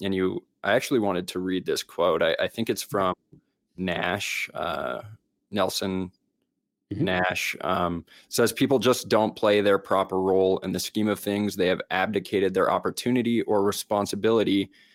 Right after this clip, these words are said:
Speaker 1: as it pertains to the banking function in the economy. They're depending on some, someone else to perform that job, and that character in the play is making most of the money." Um, so I, I just wanted to give you an opportunity to explain, like, the, the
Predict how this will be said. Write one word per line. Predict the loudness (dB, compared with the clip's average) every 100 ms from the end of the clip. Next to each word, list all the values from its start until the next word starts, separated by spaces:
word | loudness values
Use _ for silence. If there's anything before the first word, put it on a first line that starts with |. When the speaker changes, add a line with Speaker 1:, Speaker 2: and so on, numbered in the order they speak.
| _ -4
Speaker 1:
as | -2
it | 0
pertains | -2 -2 -2 -2
to | -4
the | -4
banking | -2 -2 -4 -6
function | -4 -4 -4 -6
in | -6
the | -4
economy. | -4 -2 -4 -2 -6 -10 -16 _ _ -2
They're | 2 2
depending | 2 0 0
on | 0 0
some, | 0 2 2 0 -2 -8
someone | -4 0 2 2
else | 2 0 -2
to | -6
perform | -6 -6 -2 0 0
that | 0 -2
job, | 0 0 2 -2 -6 _ _ -6
and | -2
that | -2 -2
character | 0 2 2 2 0 0
in | -4
the | -6
play | 0 0 2
is | 0 -4
making | -6 -6 -8 -10
most | -8 -8 -8
of | -12
the | -12
money." | -10 -10 -12 -16 _ _ _ _ _
Um, | 0 2 2 0 -4 _ _ -20 _ _ -4
so | 4 4 4
I, | 0 -2 _ _ _ _ -2
I |
just | 0 2
wanted | 4 4 2 -4
to | -4
give | 0 2
you | 4
an |
opportunity | 4 2 0 0 0 2 2
to |
explain, | 2 0 -2 -2 0 0
like, | -2 0
the, | 0 0
the | 0